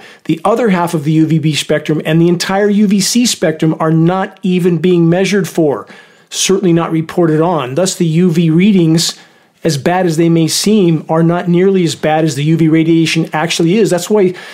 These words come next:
Surfaces are so hot to the touch, you can feel it on your skin. And those that are ignoring this and telling themselves it's just their imagination, they're just getting older and more sensitive, that's not true.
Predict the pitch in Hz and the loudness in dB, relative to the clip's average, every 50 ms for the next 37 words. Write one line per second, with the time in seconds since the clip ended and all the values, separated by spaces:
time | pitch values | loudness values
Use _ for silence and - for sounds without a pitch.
0 | - - - - - - - - - - 214 233 233 226 190 165 185 170 175 170 | -20 -20 -20 -20 -20 -12 -8 -6 -2 0 0 0 0 0 0 0 0 0 0 0
1 | - - - - - 214 233 220 - - 202 190 170 - - 170 175 170 170 - | 0 -2 -2 -2 0 0 0 0 -2 -2 -4 -4 -4 -4 -2 -2 -2 -2 -2 -2
2 | - - 202 - - 165 - 175 160 - - - 226 233 226 214 214 196 190 185 | -2 -2 -2 -2 -4 -2 -2 -2 -2 -2 -2 0 0 2 2 2 2 2 2 0
3 | 175 - - 220 220 202 185 180 185 208 240 226 254 233 214 180 151 156 165 165 | 0 -2 0 0 2 2 2 2 2 0 0 -2 0 0 0 0 0 0 0 2
4 | 180 202 214 196 160 135 - - 143 - - 180 180 180 180 170 165 165 - 180 | 2 2 0 0 0 -2 -4 -6 -6 -4 -2 -2 0 0 0 0 0 0 0 -2
5 | 175 151 160 160 - - - 170 - - 180 170 160 160 156 160 156 160 156 156 | 0 0 -2 -4 -4 -4 -6 -6 -2 -2 0 0 2 2 0 -2 -2 -2 0 0
6 | 160 160 - - 143 135 156 156 - - 165 165 147 - 156 156 160 160 160 151 | 0 -2 -2 -4 -4 -4 -4 -4 -2 -2 -2 -2 0 0 2 2 2 2 2 0
7 | 156 147 135 135 - 175 175 175 - 165 156 135 156 156 156 - 175 175 185 190 | 0 0 -2 -2 0 -2 -2 -2 -2 -4 -2 -2 -2 -2 0 0 0 0 -2 -2
8 | - - - 214 226 233 - - - | -4 -2 0 0 0 0 0 -2 -6